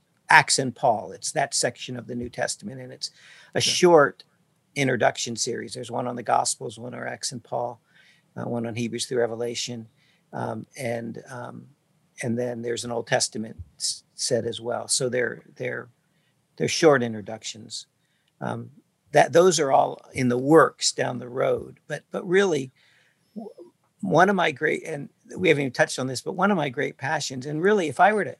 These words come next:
Speaker 1: if you were to say, you know, "What academic mark have ma-, I made?" It, it's not real big because, um, my, um, my work has mostly been popularizing, clarifying,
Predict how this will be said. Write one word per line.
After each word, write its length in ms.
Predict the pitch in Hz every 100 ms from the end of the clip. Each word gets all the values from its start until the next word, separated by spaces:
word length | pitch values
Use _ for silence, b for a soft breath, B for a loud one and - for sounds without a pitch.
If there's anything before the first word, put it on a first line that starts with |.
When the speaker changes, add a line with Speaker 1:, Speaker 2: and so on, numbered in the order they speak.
| -
Speaker 1:
if 180 | 170 160
you 120 | 208
were 80 | 214
to 200 | 147 - -
say, 300 | - 143 135 -
you 80 | 139
know, 300 | 135 - - _ _ - b b b -
"What 260 | 170 - _ -
academic 580 | 160 139 127 147 143 147
mark 280 | 131 127 120
have 140 | 127 117
ma-, 280 | 123 127 -
I 140 | 135
made?" 340 | 123 123 117 151
It, 140 | 165 -
it's 200 | 147 185
not 240 | 196 185
real 200 | 160 151
big 480 | 127 160 147 120 107
because, 560 | 143 127 - 139 120 - b b b b
um, 340 | 135 127 120 - _ _ _
my, 560 | 160 151 175 180 170 160 160 _ -
um, 360 | 139 131 147 -
my 180 | 160 196
work 340 | 180 170 -
has 180 | 139 131
mostly 420 | 143 156 - 160
been 180 | 135 131
popularizing, 1080 | - 185 202 190 170 156 156 139 156 151 156
clarifying, 920 | - 165 165 156 151 147 143 139